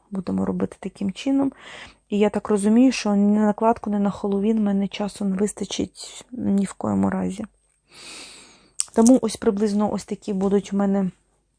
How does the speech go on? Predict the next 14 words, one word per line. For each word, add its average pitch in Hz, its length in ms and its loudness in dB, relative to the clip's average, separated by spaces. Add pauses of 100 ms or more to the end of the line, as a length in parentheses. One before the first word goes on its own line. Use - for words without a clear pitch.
(560)
плани 190 360 8
і 185 40 2
сюжети, 196 440 -2
які 190 220 -6
ви 196 120 0
будете 190 360 0
бачити, 190 560 -4 (880)
е, - 40 -8 (280)
наступну 196 640 -4
суботу, 254 420 -4
я 254 100 0
так 247 180 -8
собі 233 280 -6
думаю. 226 520 0